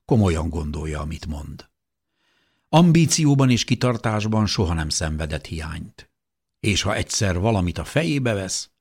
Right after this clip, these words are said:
akkor senki sem tudja lebeszélni róla. „Most már tényleg indulnunk kell“, hallották Andrej hangját újra. „Mit csináltok már ennyi ideig?”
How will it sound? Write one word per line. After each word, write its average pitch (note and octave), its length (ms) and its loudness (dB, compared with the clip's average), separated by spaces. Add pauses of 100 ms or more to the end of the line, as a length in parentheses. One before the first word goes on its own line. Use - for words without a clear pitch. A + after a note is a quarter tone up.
(280)
akkor G#2 360 -2
senki G#2+ 380 2
sem D#2 220 -2
tudja D2+ 300 -4
lebeszélni D2 580 -4
róla. C#2+ 480 -10 (1300)
„Most A#2+ 240 0
már A#2 200 0
tényleg C#3 340 4
indulnunk G#2 560 4
kell“, F#2+ 440 0 (300)
hallották F2+ 560 -6
Andrej E2 420 -2
hangját D#2+ 520 -4
újra. D#2 440 -10 (540)
„Mit G3 160 0
csináltok A2 500 4
már F#2 220 2
ennyi F#2 200 2
ideig?” D#2+ 540 -4